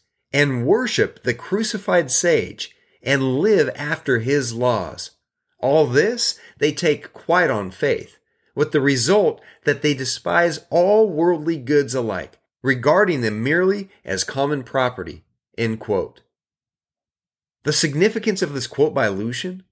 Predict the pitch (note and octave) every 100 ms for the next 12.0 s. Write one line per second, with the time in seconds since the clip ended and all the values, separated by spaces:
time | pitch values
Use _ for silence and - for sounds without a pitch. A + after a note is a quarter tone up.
0 | _ _ _ D3+ D3 D3 - D#3+ G#3 A3
1 | G#3 F#3 E3+ C#3 - B2+ - C3+ D#3+ -
2 | E3 C#3+ A#2+ C3+ C#3+ B2 - - C#3 C3+
3 | - - C#3 D3+ F3+ D3+ - C#3 D3+ C#3+
4 | A2 B2 C#3 B2 - G#2 A#2+ D3+ - F3
5 | F#3+ - _ _ - - E3 D#3 D#3+ D3+
6 | F3 F3+ D#3 C3 A#2+ - E3 F3+ F#3+ G3
7 | - D3+ G3+ F3+ - F#3 G3+ G3+ G#3 A3+
8 | - A2+ G#2 - - - C#3+ C#3+ D3 D3
9 | C3+ A#2+ A#2 C3+ G#2+ - - - _ _
10 | _ _ _ _ C#3 E3 E3 F3 A#3 G#3+
11 | C#3 C3+ C3 D#3 F#3 - - D#3 G#3+